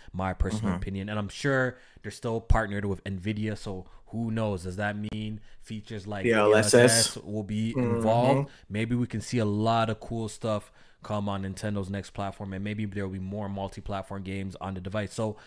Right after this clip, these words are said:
Speaker 1: um, I think it's a, definitely a super exciting, uh, future for, for people who, uh,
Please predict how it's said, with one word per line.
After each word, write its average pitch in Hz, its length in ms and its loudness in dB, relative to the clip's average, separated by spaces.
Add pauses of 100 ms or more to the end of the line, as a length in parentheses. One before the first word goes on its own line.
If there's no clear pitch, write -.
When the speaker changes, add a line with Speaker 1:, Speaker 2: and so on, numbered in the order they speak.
(240)
Speaker 1:
um, 160 440 2
I 151 100 2
think 226 220 -2
it's 147 120 -4
a, 135 80 0
definitely 147 420 4
a 117 60 4
super 127 280 -2
exciting, 117 560 0
uh, 104 160 -2
future 110 360 -2
for, 101 360 -2 (320)
for 101 120 -6
people 107 540 -4
who, 104 300 -6
uh, 92 600 -6